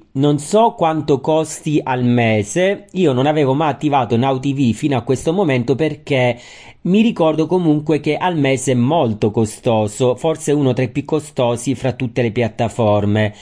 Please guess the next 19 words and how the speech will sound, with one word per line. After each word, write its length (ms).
per 220
cui 200
mi 120
ero 140
stato 520
ben 280
alla 200
larga 400
dall'attivarlo, 1160
eh, 340
però 360
grazie 460
a 60
Pechino 480
e 60
grazie 380
a 40
questa 300
offerta 880